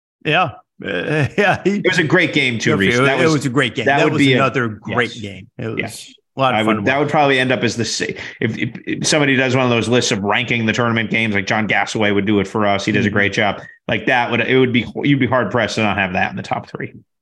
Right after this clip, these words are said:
Speaker 1: Okay, last thing before we, uh, let the people go. Um,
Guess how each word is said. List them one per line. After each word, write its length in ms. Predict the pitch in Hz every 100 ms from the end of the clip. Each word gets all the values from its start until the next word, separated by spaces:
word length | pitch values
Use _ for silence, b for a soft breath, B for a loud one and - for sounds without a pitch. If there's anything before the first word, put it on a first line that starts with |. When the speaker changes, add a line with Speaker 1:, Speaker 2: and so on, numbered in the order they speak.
| -
Speaker 1:
Okay, 280 | 147 156 139
last 340 | 147 170 170
thing 180 | 170 139
before 380 | 123 - 139 131
we, 260 | 123 123 117
uh, 120 | 117
let 180 | 135 113
the 60 |
people 300 | - 135 127
go. 420 | 113 120 104 98 b b b
Um, 480 | 113 107 104 104